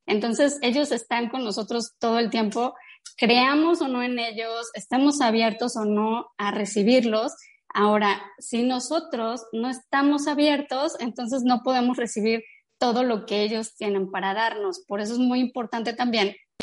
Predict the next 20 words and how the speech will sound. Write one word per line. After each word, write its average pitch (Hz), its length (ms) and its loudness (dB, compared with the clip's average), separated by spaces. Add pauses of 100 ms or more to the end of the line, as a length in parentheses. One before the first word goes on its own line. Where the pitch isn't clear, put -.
(140)
que 247 140 4
nosotros 240 880 0
hagamos 214 560 -2
consciente 277 800 0 (220)
que 226 120 0
muchas 240 440 2
veces 254 280 0
somos 254 280 0
nosotros 226 600 -4
quienes 214 420 0
no 226 200 0
estamos 214 580 -2
disponibles. 190 920 0 (320)
Nosotros 226 520 0
somos 233 340 -2
quienes 190 400 0
nos 190 300 0
cerramos, 226 840 -4 (1500)
nos 196 280 0
alejamos, 220 1080 2